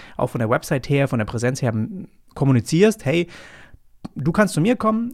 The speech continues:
wenn du eben schon ein Design hast und jemand brauchst, der für dich das Ganze umsetzt. Und das ist einfach was, was ich zum einen jetzt ein bisschen mir nochmal so einen,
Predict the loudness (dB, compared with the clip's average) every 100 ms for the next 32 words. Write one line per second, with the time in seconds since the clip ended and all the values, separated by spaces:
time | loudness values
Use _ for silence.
0 | -12 -8 0 2 2 2 0 -2 -2 -2
1 | -2 -4 -4 -2 -2 -4 -4 -4 -2 -2
2 | -2 0 0 0 -4 -8 -6 -6 -8 -8
3 | -12 -10 -8 -2 -2 -2 -8 -18 -20 -20
4 | -20 -20 -20 -20 -20 _ 0 2 4 2
5 | -6 -2 -2 -2 -2 0 0 0 -2 -6
6 | -4 -6 -6 -14 -20 _ _ _ _ -4
7 | -2 -2 0 4 4 4 2 -2 -2 -4
8 | -2 -2 0 0 0 0 0 0 -2 -4